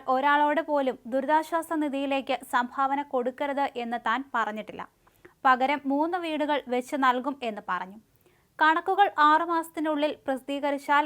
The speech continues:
വീട് വയ്ക്കാനുള്ള തുക മുഖ്യമന്ത്രിയുടെ ദുരിതാശ്വാസ നിധിയിൽ തന്നെ ഇടാൻ തയ്യാറാണ് എന്ന് അന്നു തന്നെ താൻ പറഞ്ഞിരുന്നു. താൻ ഉയർത്തിയ സംശയങ്ങൾ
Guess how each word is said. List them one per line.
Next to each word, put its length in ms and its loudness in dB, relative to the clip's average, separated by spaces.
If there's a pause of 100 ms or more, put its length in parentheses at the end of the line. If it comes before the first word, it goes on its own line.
(140)
വീട് 280 -4
വയ്ക്കാനുള്ള 460 0 (180)
തുക 180 2 (240)
മുഖ്യമന്ത്രിയുടെ 720 -2
ദുരിതാശ്വാസ 540 -2 (180)
നിധിയിൽ 300 -4 (120)
തന്നെ 240 -2 (120)
ഇടാൻ 180 0 (160)
തയ്യാറാണ് 580 0 (140)
എന്ന് 180 -4 (460)
അന്നു 260 0
തന്നെ 300 -2
താൻ 120 2 (120)
പറഞ്ഞിരുന്നു. 480 -4 (680)
താൻ 240 8
ഉയർത്തിയ 380 0 (120)
സംശയങ്ങൾ 580 0